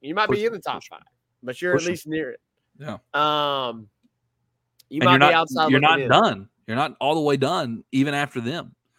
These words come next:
Speaker 1: No.
Speaker 2: You still got Dom McKinley and Wardell
Speaker 1: Yep.
Speaker 2: Mack
Speaker 1: Yep.
Speaker 2: uncommitted. Which, by the way, I will say this, Zach, and i-, since we're talking about recruiting, we'll talk about it.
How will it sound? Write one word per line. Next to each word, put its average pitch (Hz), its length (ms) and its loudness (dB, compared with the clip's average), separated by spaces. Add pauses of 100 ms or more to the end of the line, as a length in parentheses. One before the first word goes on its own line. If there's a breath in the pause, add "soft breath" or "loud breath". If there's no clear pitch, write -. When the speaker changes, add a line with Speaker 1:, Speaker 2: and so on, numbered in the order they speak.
(120)
Speaker 1:
No. 117 220 -4 (280)
Speaker 2:
You 123 100 -2
still - 180 2
got 139 260 4 (200)
Dom 131 280 4
McKinley 123 640 -6 (100)
and 113 460 -6
Wardell 131 400 2
Speaker 1:
Yep. 127 80 0
Speaker 2:
Mack 151 240 -8 (800)
Speaker 1:
Yep. 123 80 2
Speaker 2:
uncommitted. 131 420 -4 (380 loud breath)
Which, 180 200 2
by 220 200 6
the 220 60 8
way, 156 220 6
I 160 140 2
will 190 160 2
say 143 180 -2
this, - 520 -8 (160)
Zach, 104 320 -6
and 113 160 -14
i-, 113 220 -12
since 135 220 -12
we're 139 60 -4
talking 135 160 -2
about 117 140 -4
recruiting, 113 340 -6
we'll 101 80 -10
talk 110 200 -6
about 101 200 -6
it. 98 80 -14